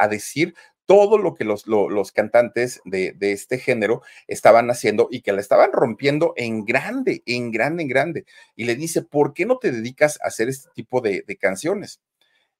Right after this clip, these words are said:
Y Chuy empieza a, a tener, ahora sí por obligación, empieza a escuchar este tipo de, de música, este tipo de canciones, eh, todo, ¿no? Todo, todo, todo, todo.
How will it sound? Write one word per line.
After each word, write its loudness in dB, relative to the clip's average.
Y -10
Chuy -2
empieza -2
a, -4
a 0
tener, 4
ahora 6
sí -4
por 2
obligación, 2
empieza 0
a 4
escuchar 4
este -10
tipo -4
de, -2
de -8
música, 0
este -6
tipo -8
de -4
canciones, -8
eh, -8
todo, 10
¿no? 4
Todo, 6
todo, -4
todo, -8
todo. -18